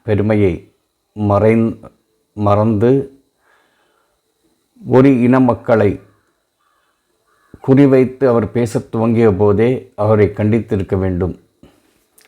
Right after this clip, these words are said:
இஸ்லாமியர்களுக்கு எதிராக மேடை மேடையாக அவர் பேசிக்கொண்டிருந்த போது, "உங்களுடைய பேச்சு சரியல்ல, இப்படிப்பட்ட பேச்சுக்களை நீங்கள் பேசக்கூடாது,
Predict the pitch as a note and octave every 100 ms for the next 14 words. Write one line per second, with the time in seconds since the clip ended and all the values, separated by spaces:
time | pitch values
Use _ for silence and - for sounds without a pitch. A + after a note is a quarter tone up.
0 | _ _ G2+ - B2 A#2+ A#2 G#2+ G#2 -
1 | G#2 G#2+ G#2+ F2+ A2 B2 A#2+ G2+ G#2 A2+
2 | A#2+ A#2+ G#2 G2+ G2+ G2 F#2+ A2 B2+ -
3 | F#2+ F#2+ F2 A2+ A2 - - G#2+ F#2+ G2
4 | F#2+ F2+ F#2+ F#2 A#2 C3+ - _ _ _
5 | _ _ _ _ _ A#2 A2 G#2+ G#2 -
6 | C3 C#3+ B2+ - G#2 G#2 G2 G2 A#2+ B2+
7 | _ G#2+ G#2+ B2+ B2+ A2 G2+ A#2+ A2 -
8 | A2+ A2+ A#2 G2+ A2 A2 C3+ - _ _
9 | _ G#2 G2+ G2 - A#2 B2 A#2+ G#2 A2
10 | A#2+ A2+ G2 A2+ C#3